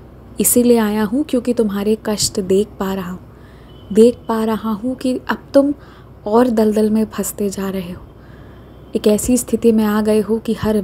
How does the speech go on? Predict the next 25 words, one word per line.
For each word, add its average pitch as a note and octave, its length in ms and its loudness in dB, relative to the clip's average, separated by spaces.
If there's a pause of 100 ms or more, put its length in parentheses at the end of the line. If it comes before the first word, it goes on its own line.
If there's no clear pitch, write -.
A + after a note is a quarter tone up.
वक्त A3 280 -2
अपना - 360 -2
प्रमाण G#3 520 2
देना G3 280 -2
पड़ता G3 320 -8
है, F#3 160 -10 (480)
अपनी G#3+ 280 0
सच्चाई G3+ 520 0
का G3+ 160 -4
प्रमाण, F#3+ 360 -6 (460)
अपने G#3+ 320 0
चरित्र G#3 420 0
का G3 160 -6
प्रमाण। F#3+ 380 -6 (720)
सब A#3 260 0
दिख G3 240 -2
रहा G3 100 -2
है F3+ 120 -8
मुझे। G3 300 -10 (1600)
मुझे G#3+ 240 4
ये A3 180 10
भी A#3+ 160 6
दिख A#3 220 0
रहा G#3+ 220 -2
है A#3+ 240 -4